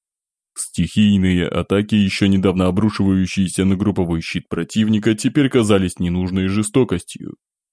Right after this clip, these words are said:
"Прекрасный бой, господа!" отозвался командующий расчетом офицер, с которым мы вновь встретились наверху башни. "Благодарю, Денис",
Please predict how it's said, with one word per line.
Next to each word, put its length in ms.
"Прекрасный 760
бой, 240
господа!" 680
отозвался 680
командующий 760
расчетом 560
офицер, 500
с 80
которым 400
мы 160
вновь 320
встретились 640
наверху 400
башни. 560
"Благодарю, 560
Денис", 540